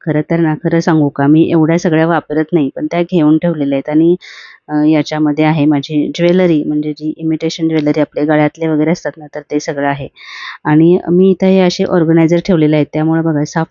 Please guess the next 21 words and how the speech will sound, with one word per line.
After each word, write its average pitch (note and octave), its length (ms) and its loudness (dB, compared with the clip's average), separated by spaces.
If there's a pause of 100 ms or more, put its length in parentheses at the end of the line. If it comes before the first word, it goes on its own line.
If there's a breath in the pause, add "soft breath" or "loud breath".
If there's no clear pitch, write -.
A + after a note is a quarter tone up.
करताना E3+ 320 0
सुद्धा F3 260 0
खूप A3+ 180 0
इझी F3+ 260 2
पडतं. D#3+ 320 -2
तर D3+ 240 -2
आधी E3 340 0
सगळं D#3+ 280 0
हे E3+ 240 2 (120)
आहे D#3+ 300 2 (500 loud breath)
ते D#3+ 60 0
इथं E3 180 -2
काढून D#3+ 400 0
बाजूला D#3 340 2
ठेवते, F3 300 2
बेडवरतीच, D3+ 760 0
अ, D3 140 -2
ठेवते, D3 540 0
म्हणजे D3 260 2
मला D3+ 240 2
हे E3 100 2